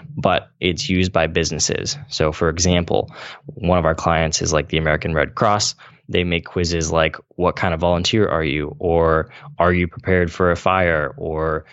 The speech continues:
"Do you actually know how to swim?" They put these quizzes out onto Facebook and onto their websites and blogs.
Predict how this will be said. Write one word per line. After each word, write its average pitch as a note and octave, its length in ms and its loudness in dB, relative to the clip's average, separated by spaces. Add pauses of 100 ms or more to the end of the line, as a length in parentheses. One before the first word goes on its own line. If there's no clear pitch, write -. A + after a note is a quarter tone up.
(160)
"Do - 80 -2
you E2+ 240 0
actually F2 380 0
know F2+ 180 2
how F2+ 120 2
to F2 100 2
swim?" E2 420 -2 (500)
They G#2+ 100 0
put G#2+ 180 0
these F#2 140 2
quizzes F#2 360 2
out F#2 220 2
onto F2+ 240 -6
Facebook G2+ 640 0
and F2+ 120 -2
onto F2 260 -2
their E2 100 -2
websites F2+ 500 0
and E2 160 -4
blogs. F2+ 560 2